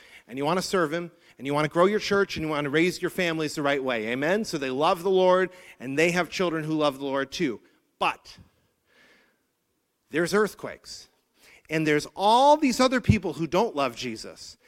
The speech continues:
and they're all afraid of the earthquake gods, and they're worried that if everybody doesn't bow down to the earthquake gods and give them their proper sacrifice, that the earthquake is gonna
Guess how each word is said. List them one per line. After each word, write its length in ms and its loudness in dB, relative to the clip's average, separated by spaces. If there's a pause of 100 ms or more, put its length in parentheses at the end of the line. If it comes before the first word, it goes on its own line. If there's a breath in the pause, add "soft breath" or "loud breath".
(240 soft breath)
and 240 -4
they're 260 6
all 300 2
afraid 420 -2
of 120 -6
the 120 -12
earthquake 540 -2
gods, 540 -14 (180 soft breath)
and 220 -4
they're 160 4
worried 420 2
that 140 -2
if 180 -8
everybody 640 0
doesn't 640 -2 (460)
bow 200 6
down 260 6
to 100 -6
the 120 0
earthquake 460 0
gods 340 0
and 140 -4
give 180 4
them 140 -2
their 80 0
proper 360 -2
sacrifice, 800 -2 (300 loud breath)
that 140 -4
the 120 -6
earthquake 480 2
is 120 -4
gonna 200 -4